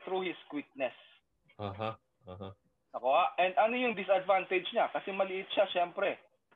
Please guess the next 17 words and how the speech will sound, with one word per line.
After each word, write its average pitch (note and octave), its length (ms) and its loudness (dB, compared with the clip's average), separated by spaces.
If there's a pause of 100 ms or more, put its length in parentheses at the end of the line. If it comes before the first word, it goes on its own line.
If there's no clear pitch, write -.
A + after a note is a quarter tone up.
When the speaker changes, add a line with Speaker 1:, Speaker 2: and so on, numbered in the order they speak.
(140)
Speaker 1:
So, F#3 100 -8
Speaker 2:
Yeah. G3 160 -2
Speaker 1:
paano G#3 240 6
natin, F#3+ 540 0
ano G#3 240 2
yung G3+ 160 -2
kailangan F3+ 480 0
focus E3+ 400 -2
natin E3+ 320 0
ng D#3+ 80 -8
development? E3 640 -2 (160)
So, F3+ 160 -4
siguro A3 400 -6
yung G#3 160 -6
jumping E3+ 480 -2
ability C3+ 640 -6
niya. G#2+ 80 -12